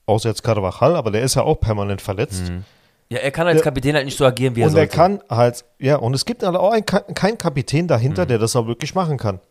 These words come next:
Speaker 2: Ich hab's heute mit meinem Schwager gesprochen. Ich hab heute genau dasselbe Problem. Ja, Carvajal ist Kapit-, Kapitän. Ja, er ist, wenn dann, einer der Charaktere, die das auf dem Platz machen können. Er ist aber nicht da.
Speaker 1: Ja.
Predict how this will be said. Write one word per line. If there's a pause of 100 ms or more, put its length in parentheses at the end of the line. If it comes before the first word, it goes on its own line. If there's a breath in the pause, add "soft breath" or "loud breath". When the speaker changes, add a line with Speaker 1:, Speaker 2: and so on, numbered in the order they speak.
(180)
Speaker 2:
Ich
hab's
heute
mit
meinem
Schwager
gesprochen. (380 soft breath)
Ich
hab
heute
genau
dasselbe
Problem. (1200 soft breath)
Ja,
Carvajal
ist
Kapit-,
Kapitän. (320 soft breath)
Ja, (280)
er
ist,
wenn
dann, (240)
einer
der
Charaktere,
die
das
auf
dem
Platz
machen
können. (120)
Er
ist
aber
nicht
da. (200)
Speaker 1:
Ja.